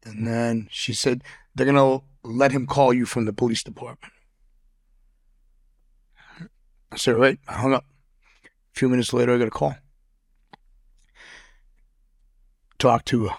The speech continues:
I don't know, a lieutenant or a captain first. I said, "Why would, why is my son arrested?"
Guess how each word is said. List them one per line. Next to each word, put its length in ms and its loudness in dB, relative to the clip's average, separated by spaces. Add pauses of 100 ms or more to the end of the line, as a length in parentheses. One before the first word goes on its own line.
(320)
I 300 -16
don't 140 -18
know, 120 -16
a 60 -10
lieutenant 440 0
or 60 2
a 60 -4
captain 400 0
first. 400 -4 (840)
I 60 -12
said, 280 -4 (420)
"Why 260 4 (160)
would, 240 -2 (320)
why 220 2
is 100 4
my 120 2
son 200 -2
arrested?" 380 -8